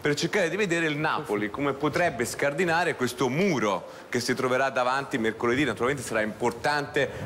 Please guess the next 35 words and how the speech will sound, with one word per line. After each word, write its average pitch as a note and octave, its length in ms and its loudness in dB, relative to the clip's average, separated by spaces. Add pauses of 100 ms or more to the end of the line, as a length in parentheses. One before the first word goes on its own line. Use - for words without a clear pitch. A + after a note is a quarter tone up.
fare A#2+ 240 2
il A#2 80 -2
primo A2+ 320 0
gol. E2 280 0 (520)
A C#3 100 2
mio G3 140 2
avviso F#3+ 320 0
dovrà C3 260 0
cercare D#3+ 460 0
di D#3 80 -2
fare G3 300 2
le B2+ 80 0
stesse C3+ 280 0
cose C#3 200 0
che A2+ 60 0
ha G2+ 40 0
fatto - 300 -4
ieri. F#2 360 0 (300)
È - 240 -2
chiaro A#3 320 0
che E3 160 -2
non F#3+ 320 0
troverà F3 680 0 (340)
sicuro D3+ 720 2 (380)
gli C3+ 160 -4
spazi E3 520 0
che E3 120 0
gli C3 60 4
ha B2+ 60 4
lasciato A#2+ 460 2
la A2+ 100 4
Lazio, - 420 -4 (380)
però G#3 200 2
dovrà D#3+ 360 0
funzionare E3+ 840 -2